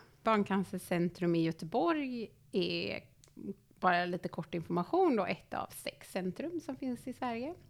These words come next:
Eh, vid Barncancercentrumet i Göte-, Göteborg så har vi ett ganska så stort upptagningsområde. Så det är alltså inte hundra barn i Göteborg varje år som insjuknar, utan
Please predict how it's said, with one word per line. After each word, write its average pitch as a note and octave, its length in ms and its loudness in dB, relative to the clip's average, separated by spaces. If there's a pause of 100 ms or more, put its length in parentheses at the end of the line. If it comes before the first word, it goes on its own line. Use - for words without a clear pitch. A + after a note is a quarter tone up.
(460)
Eh, F#3+ 800 0
vid G3 320 -2
Barncancercentrumet F#3 1120 0
i F3 40 -2
Göte-, - 360 -6
Göteborg A#3 600 6
så C4 120 0
har G3+ 140 2
vi F3 240 -2
ett - 220 -6
ganska - 300 -8
så - 140 -14
stort - 460 -6
upptagningsområde. F3+ 1120 -2
Så - 160 -6
det F#3 280 0 (200)
är E3 420 0 (460)
alltså - 320 -4
inte E3+ 320 0 (160)
hundra E3+ 480 2
barn E3 400 -2 (100)
i D3 140 -6
Göteborg E3 720 -4
varje - 220 -6
år - 200 -10
som G3+ 160 -10
insjuknar, - 680 -8
utan F3+ 360 -10